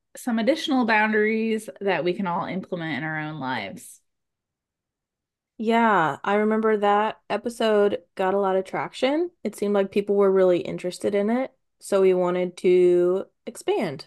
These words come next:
Speaker 2: and give some more tips and tricks for setting boundaries in various places within your life.
Speaker 1: We know I love a good boundary, so.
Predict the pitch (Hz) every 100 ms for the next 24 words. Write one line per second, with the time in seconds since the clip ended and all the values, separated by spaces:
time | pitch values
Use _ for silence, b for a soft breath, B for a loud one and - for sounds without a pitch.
0 | _ _ _ 226 214 220 - 226 240 240
1 | 240 269 - 240 233 277 - - - _
2 | _ _ _ _ 226 233 233 226 226 233
3 | 208 170 165 190 196 190 190 196 190 -
4 | - _ _ _ _ _ _ _ _ 196
5 | 190 175 180 175 180 160 101 87 - -
6 | _ _ _ _ _ _ 254 208 196 180
7 | 180 165 147 143 143 147 117 110 107 -
8 | - 208 - 55 -